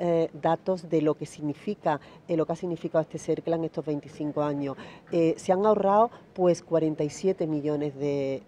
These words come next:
de, de horas de, de trabajo y lo que ha supuesto, pues, un importe de más de novecientos millones de euros en este, en este tiempo. Una, una, una cantidad nada, nada despreciable,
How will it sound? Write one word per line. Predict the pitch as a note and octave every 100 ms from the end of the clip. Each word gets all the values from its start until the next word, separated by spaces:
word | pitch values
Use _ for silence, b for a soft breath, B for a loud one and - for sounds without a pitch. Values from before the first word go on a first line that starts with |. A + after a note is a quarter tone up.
| C3+
de, | D3 C3+ C3+ C3 C3
de | C#3+
horas | C#3 C#3+ C3+
de, | D3 C3+ C3 C3+
de | D3
trabajo | C#3+ C#3 D3+ - B2+ - B B -
y | F#3 E3
lo | D#3
que | E3+
ha |
supuesto, | D#3+ F#3 F#3 F3 G#3
pues, | - E3
un | D#3+
importe | F3 E3+ E3+ E3+ -
de | F3+
más | E3+
de | F#3
novecientos | F3+ D3+ C#3+ - E3 E3+ F3 E3+ F#3+
millones | F3+ E3 D3 - - D3+ D3 D#3 D3
de | C3+
euros | C3+ C#3+ D#3
en | C#3 C3+
este, | C3 - C#3 C#3
en | C3+
este | -
tiempo. | C#3+ C3+ C3 C3+ B B -
Una, | D#3+ E3 D#3 -
una, | D#3+ D#3 D#3 D3+ D3 _ _ - - -
una | D#3+ D3+
cantidad | D#3+ D#3 D#3 E3
nada, | D#3+ E3 D#3 D3 D3
nada | D#3 D#3 D3
despreciable, | C#3 C#3 C#3+ C3 D3+ C#3+ C3+ C3+